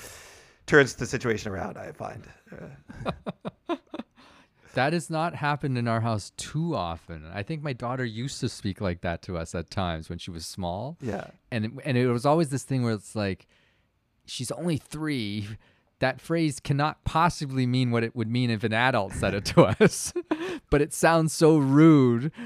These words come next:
Speaker 2: that you don't know where to file it in your database. <laughs>
Speaker 1: Well, it, it can start with it sounding cute because it's coming from just a small kid, uh, and then it can work its way up from there. So yeah, it is,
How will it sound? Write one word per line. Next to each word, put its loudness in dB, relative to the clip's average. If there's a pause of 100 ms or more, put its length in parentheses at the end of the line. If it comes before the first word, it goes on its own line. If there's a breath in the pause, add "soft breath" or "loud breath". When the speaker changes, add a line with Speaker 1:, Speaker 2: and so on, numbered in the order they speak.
(100)
Speaker 2:
that 2
you 6
don't 8
know 6
where 6
to 6
file 4
it 2
in 0
your 0
database. 0 (160)
<laughs> -8 (360 loud breath)
Speaker 1:
Well, -2
it, -6
it -4
can -6
start 2
with -2
it -4
sounding 0
cute -2
because -6
it's -10
coming 0
from -10
just -14
a -18
small -2
kid, -4 (380 loud breath)
uh, 2
and -2
then 0
it -2
can -8
work 2
its -8
way 0
up -8
from -2
there. 4 (580 loud breath)
So -12
yeah, -2
it 0
is, -2